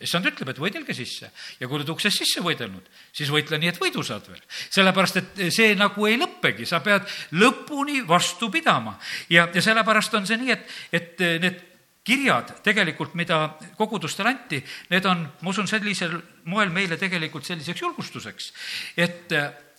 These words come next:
et issand oskab igast olukorrast tegelikult parandada ja lahendust leida. Oled valeõpetuses olnud, saad välja tulla. Oled saatana sügavustesse sattunud,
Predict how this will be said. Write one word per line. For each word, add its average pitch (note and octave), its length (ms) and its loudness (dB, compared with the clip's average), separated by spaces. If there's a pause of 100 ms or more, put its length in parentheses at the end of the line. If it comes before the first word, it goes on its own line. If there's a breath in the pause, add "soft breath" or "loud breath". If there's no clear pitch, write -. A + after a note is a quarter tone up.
(360)
et E3 300 -8
issand C4 340 0
oskab - 640 -4
igast A#3 320 2
olukorrast E3 540 -4
tegelikult D3+ 500 -4
parandada D#3 480 0
ja D3 80 -2
lahendust C#3+ 320 -8
leida. A#2 320 -8 (480 loud breath)
Oled A#3+ 160 6
valeõpetuses A3 720 2
olnud, F#3+ 380 -4 (180)
saad G3 160 4
välja C#3 240 2
tulla. B2 380 -8 (420 loud breath)
Oled B3+ 160 6
saatana A3 400 4
sügavustesse G3+ 640 0
sattunud, F#3+ 600 0